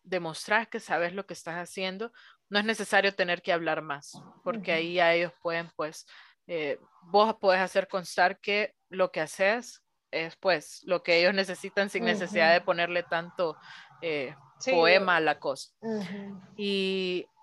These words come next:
Speaker 1: y volviendo al tema del <laughs> Valle de la Muerte, de, de esta
Speaker 2: <laughs>
Speaker 1: etapa en la que todo es tan difícil, eh, realmente se nos sumaron en el inicio varios compañeros, como les mencionaba, em,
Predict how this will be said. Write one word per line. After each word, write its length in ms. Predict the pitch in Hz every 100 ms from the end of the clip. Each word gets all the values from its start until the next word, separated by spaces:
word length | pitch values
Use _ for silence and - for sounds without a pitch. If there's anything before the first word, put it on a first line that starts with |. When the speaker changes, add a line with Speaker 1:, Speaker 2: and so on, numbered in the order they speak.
| -
Speaker 1:
y 120 | 202
volviendo 420 | 196 175 185 202
al 120 | 208
tema 300 | 208 208 214
del 140 | 190 180
<laughs> 220 | 202 202
Valle 40 | 208
de 100 | 208
la 140 | 196
Muerte, 420 | 180 190 202 -
de, 260 | 202 170 151
de 200 | 165 156
esta 360 | 247 160 180 170
Speaker 2:
<laughs> 20 |
Speaker 1:
etapa 400 | 170 185 180 196
en 80 | 190
la 120 | 185
que 160 | - 175 -
todo 240 | 185 196
es 140 | 196 -
tan 180 | 185
difícil, 600 | 180 185 - 180 - 220 - - - - _ -
eh, 420 | 185 180 175 170 _
realmente 500 | 190 196 196 220 240
se 140 | 269 254
nos 160 | 233
sumaron 560 | 226 196 185 202 233 233 233 -
en 160 | 202
el 140 | 185 180
inicio 420 | 170 185 - 208
varios 260 | 180 202
compañeros, 680 | - 214 196 175 180 180 190 190
como 160 | 180
les 120 | 165 165
mencionaba, 720 | 160 - 156 156 160 165 165 - - _ _
em, 720 | 170 160 156 147 139 139 151